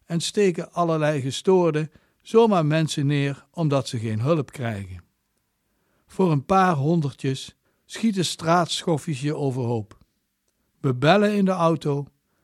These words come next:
kleven bumper en staan voor niemand op in de tram. Kortom, het zijn donkere tijden. Sombermans regeert.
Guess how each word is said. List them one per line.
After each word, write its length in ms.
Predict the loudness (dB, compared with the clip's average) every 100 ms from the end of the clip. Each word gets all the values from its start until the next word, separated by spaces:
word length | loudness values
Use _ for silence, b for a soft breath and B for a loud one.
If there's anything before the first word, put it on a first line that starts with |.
| _
kleven 520 | -2 2 4 2 2
bumper 540 | 2 2 2 -4 -8 _ b b
en 180 | b -6
staan 380 | -4 -2 0 0
voor 140 | -2
niemand 420 | 0 2 2 -2 -4
op 280 | -6 -6 -10
in 180 | -8 -6
de 120 | -6
tram. 440 | -4 -4 -4 -10 _ _ _ _ _ _ _ _ _ _ _ _ _ _
Kortom, 640 | 0 0 2 0 2 -2 -6 _ _ _ _ _
het 260 | -4 -4 -2
zijn 280 | -2 0
donkere 440 | 0 0 -2 -4 -4
tijden. 440 | -6 -6 -8 -12 _ _ _ _ _ _ _
Sombermans 840 | -6 2 4 6 4 2 0 -2
regeert. 580 | -6 -4 -6 -6 -14